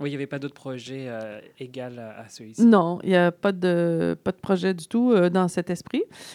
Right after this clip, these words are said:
Speaker 2: Et, euh, c'est là qu'on a décidé de lancer, euh, Vivacité. Vivacité comme les plantes vivaces, en fait. Vivacité, Société immobilière solidaire.
Speaker 1: Mm.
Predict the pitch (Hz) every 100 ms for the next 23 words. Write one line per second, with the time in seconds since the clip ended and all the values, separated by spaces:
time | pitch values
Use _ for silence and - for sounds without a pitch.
0 | - - 226 226 208 202 196 190 131 185
1 | 202 226 247 208 190 190 - 214 202 196
2 | 185 185 175 - 208 208 185 196 190 185
3 | - 185 233 370 190 190 190 185 - 196
4 | 208 202 190 202 208 190 180 190 277 -
5 | 208 240 269 202 185 180 - 208 - 185
6 | - 185 208 - 190 185 165 175 185 180
7 | 180 175 160 190 294 - -